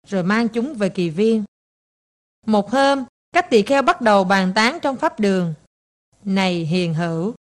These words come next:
Upananda thuộc bộ tộc Thích Ca, là một kẻ ăn bạo, một tỳ kheo tham lam, đi thuyết pháp cho người ta, rồi mang về đầy cả một xe vật dụng của tỳ kheo."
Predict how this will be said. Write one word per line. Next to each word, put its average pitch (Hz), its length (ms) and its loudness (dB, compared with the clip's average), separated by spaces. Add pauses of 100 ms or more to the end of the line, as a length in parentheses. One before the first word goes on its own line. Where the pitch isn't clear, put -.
(540)
Upananda 233 920 4
thuộc 190 280 -4
bộ 175 160 -2
tộc 175 300 -6
Thích - 140 -6 (120)
Ca, 220 340 -2 (340)
là 202 320 4
một 190 240 0
kẻ 180 100 -4
ăn 247 360 -4
bạo, 175 380 0 (340)
một 208 220 -2
tỳ 208 160 2
kheo 269 220 -2
tham 269 240 -4
lam, 262 380 -2 (380)
đi 233 240 0
thuyết 277 220 -4
pháp 311 300 -6
cho 254 100 -2
người 190 200 0
ta, 226 360 -2 (300)
rồi 208 120 0
mang 247 280 2
về 202 160 2
đầy 190 280 0
cả 214 160 -2
một 202 220 -2
xe 277 220 -4
vật 190 220 -4
dụng 175 300 -4
của 196 120 -8
tỳ 175 220 -4
kheo." 208 400 -4